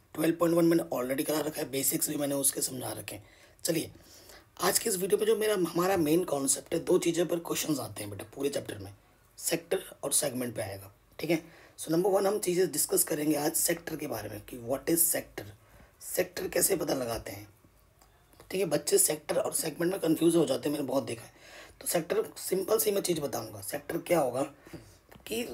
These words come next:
radius के along कोई चीज़ काटी जा रही है, ठीक है, रेडियस के along,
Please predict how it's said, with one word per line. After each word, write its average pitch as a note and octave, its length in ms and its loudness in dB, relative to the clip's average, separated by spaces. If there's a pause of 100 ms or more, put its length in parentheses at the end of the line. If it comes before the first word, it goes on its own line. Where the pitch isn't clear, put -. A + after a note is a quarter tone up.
(140)
radius E3+ 420 6
के - 160 0
along E3 420 4
कोई E3+ 160 4
चीज़ E3 220 0
काटी D3 280 -2
जा C3 160 0
रही A2 160 -4
है, G#2 160 -10 (1000)
ठीक - 80 -6
है, D#3 100 -2
रेडियस C3+ 440 2
के - 180 2 (580)
along, A2+ 340 -4